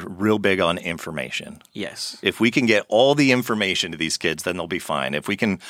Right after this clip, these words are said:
Speaker 1: have 'em memorize all these key verses. And so
Speaker 2: Yeah.
Speaker 1: there was these clubs, and I don't, I don't wanna talk down about these clubs, but they
Speaker 2: Right.
Speaker 1: were,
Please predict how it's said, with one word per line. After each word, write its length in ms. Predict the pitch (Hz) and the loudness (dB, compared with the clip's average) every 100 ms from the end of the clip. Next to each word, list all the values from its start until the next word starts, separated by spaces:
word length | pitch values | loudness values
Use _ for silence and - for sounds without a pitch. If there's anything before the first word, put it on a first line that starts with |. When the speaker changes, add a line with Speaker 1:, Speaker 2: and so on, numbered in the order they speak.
| - - | -18 -4
Speaker 1:
have 180 | 113 110 | 0 2
'em 140 | 107 | 4
memorize 580 | 107 120 113 107 101 104 | 4 6 6 6 4 2
all 300 | 107 107 127 | 2 4 4
these 220 | 135 127 | 4 0
key 180 | - 123 | 0 0
verses. 560 | 104 90 87 92 90 - | 0 0 0 0 -2 -2
And 160 | 95 | -4
so 60 | 104 | -2
Speaker 2:
Yeah. 60 | 98 | 0
Speaker 1:
there 100 | 98 | 0
was 160 | 95 | 0
these 180 | 92 85 | -2 -6
clubs, 520 | - 160 156 147 127 | 0 2 4 4 0
and 200 | 139 107 | 0 2
I 120 | 107 | 2
don't, 260 | 113 110 107 | 2 0 0
I 80 | 107 | -2
don't 100 | 113 | 0
wanna 140 | 98 | 0
talk 240 | - 90 - _ _ _ - | 0 0 -2 _ _ _ 0
down 280 | 123 135 139 | 4 4 4
about 240 | 131 131 | 4 2
these 100 | 131 | 0
clubs, 240 | 131 127 | 4 4
but 120 | 113 120 | 4 4
they 180 | 143 | 6
Speaker 2:
Right. 20 | 117 | 6
Speaker 1:
were, 180 | 110 | 4